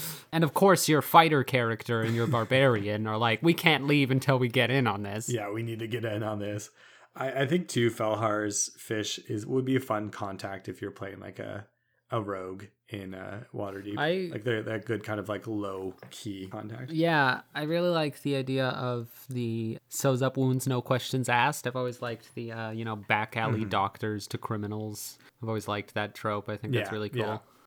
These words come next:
Speaker 2: I've always enjoyed that. Gelfril runs a crammed shop and will sell or trade just about anything. He deals in barter,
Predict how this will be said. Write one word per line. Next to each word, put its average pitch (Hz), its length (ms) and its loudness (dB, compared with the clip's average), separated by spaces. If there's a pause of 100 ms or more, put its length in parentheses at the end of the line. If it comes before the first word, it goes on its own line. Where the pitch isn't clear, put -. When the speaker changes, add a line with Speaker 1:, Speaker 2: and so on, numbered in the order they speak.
(160)
Speaker 2:
I've 120 120 -8
always 101 200 -8
enjoyed 98 340 -10
that. 98 220 -14 (120)
Gelfril 220 540 4
runs 135 240 4
a 127 60 2
crammed 127 520 -2
shop 98 480 -2
and 113 200 0
will 113 120 -2
sell 120 300 0
or 185 60 0
trade 110 480 -2
just 117 240 -4
about 117 260 0
anything. 110 380 -4 (100)
He 135 100 -2
deals 131 320 4
in 147 120 4
barter, 101 540 2